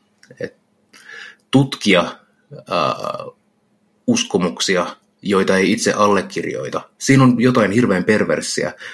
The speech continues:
mut mä rakastan esimerkiksi just paholaismyytistöä ja, ää, kristillistä teologiaa, islamin historiaa ja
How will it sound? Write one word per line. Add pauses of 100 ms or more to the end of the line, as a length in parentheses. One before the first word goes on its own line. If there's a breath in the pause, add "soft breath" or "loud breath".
(140)
mut
mä
rakastan
esimerkiksi
just (320)
paholaismyytistöä
ja, (520 loud breath)
ää,
kristillistä
teologiaa,
islamin
historiaa
ja